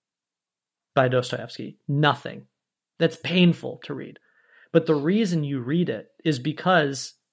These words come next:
you're not reading it for enjoyment. You're reading it to study. You're reading it to understand, right? And obvious content is reading for enjoyment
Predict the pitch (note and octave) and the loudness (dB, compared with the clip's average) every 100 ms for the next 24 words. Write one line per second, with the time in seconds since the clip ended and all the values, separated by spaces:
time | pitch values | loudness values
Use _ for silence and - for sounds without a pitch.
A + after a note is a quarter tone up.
0 | _ _ _ _ _ F3 D3+ E3 F3+ D#3+ | _ _ _ _ _ -2 2 4 2 2
1 | F3 F3+ D3+ - C#3 C3 B2+ C#3 C#3 C3+ | 2 2 -2 -4 -8 -6 -4 -2 -2 -4
2 | F3 C#3+ B2+ D3 D3+ C3+ B2+ - _ _ | -6 -4 0 2 2 0 -4 -8 _ _
3 | _ _ - A#2 - D#3 C#3 C#3+ - _ | _ _ -8 -6 -4 0 0 -2 -10 _
4 | _ _ - C3+ B2+ D3+ D3+ C#3+ C3 - | _ _ -6 -2 2 2 2 0 -4 -6
5 | C3 C#3+ C#3 B2 - - C3 B2+ - - | -6 -4 -2 -4 -4 -4 -4 -4 -8 -16
6 | _ _ - B2 B2+ B2+ - _ _ _ | _ _ -8 -4 -4 -6 -18 _ _ _
7 | _ D3+ D3+ D#3 E3+ G3+ F3 D#3+ - D3+ | _ -4 -2 2 2 4 2 0 -2 -4
8 | D#3 D#3 C3+ C3 A#2 A#2+ C#3+ B2+ B2 B2 | -2 -2 -4 -6 -8 -4 -2 -2 -2 -2
9 | A#2 A#2+ B2 B2 B2 B2 | -4 -2 0 0 0 -8